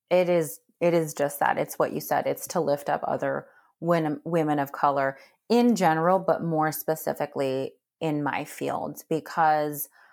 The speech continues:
I, the, the, the path here was not easy. I have experienced a lot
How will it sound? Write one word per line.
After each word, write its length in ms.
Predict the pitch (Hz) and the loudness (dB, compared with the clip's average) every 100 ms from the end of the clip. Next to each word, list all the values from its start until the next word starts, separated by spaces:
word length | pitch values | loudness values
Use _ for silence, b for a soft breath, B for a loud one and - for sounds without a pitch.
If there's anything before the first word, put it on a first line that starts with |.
| b b _ 185 | b b _ 0
I, 720 | 196 220 247 254 269 277 277 _ _ _ _ _ _ _ _ _ _ | 4 4 4 4 2 0 -4 _ _ _ _ _ _ _ _ _ _
the, 320 | 175 202 190 - | -2 2 2 2
the, 340 | 185 175 185 - | 0 0 -2 -4
the 120 | 190 | -2
path 480 | 190 254 302 370 - | 0 2 2 2 -6
here 420 | - 202 185 175 - | 0 2 4 2 -2
was 500 | - 165 165 180 165 | -8 -8 2 2 2
not 200 | 151 135 127 | -2 -4 -4
easy. 440 | 131 165 - 175 - _ _ b b - | -6 -8 -10 -10 -14 _ _ b b -2
I 180 | 196 214 | 2 2
have 240 | 233 226 | 2 0
experienced 760 | 185 180 - 165 156 151 156 - | 0 -4 -4 -2 0 -2 -4 -4
a 80 | 160 | -4
lot 320 | 156 147 - | 0 0 0